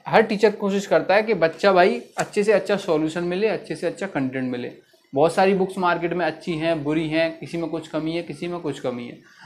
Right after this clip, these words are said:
मेरे को ये बुक एकदम परफेक्ट लग रही है almost, क्योंकि हंड्रेड परसेंट तो भाई कोई बुक परफेक्ट नहीं है, ठीक है, लेकिन भाई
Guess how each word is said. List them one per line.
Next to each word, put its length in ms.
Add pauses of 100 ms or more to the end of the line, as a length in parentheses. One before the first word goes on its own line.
(180)
मेरे 220
को 160
ये 220
बुक 220
एकदम 340
परफेक्ट 500
लग 180
रही 200
है 80
almost, 600 (340)
क्योंकि 260 (100)
हंड्रेड 320
परसेंट 340
तो 60
भाई 160
कोई 200
बुक 220
परफेक्ट 360
नहीं 220
है, 140
ठीक 160
है, 100 (680)
लेकिन 260
भाई 260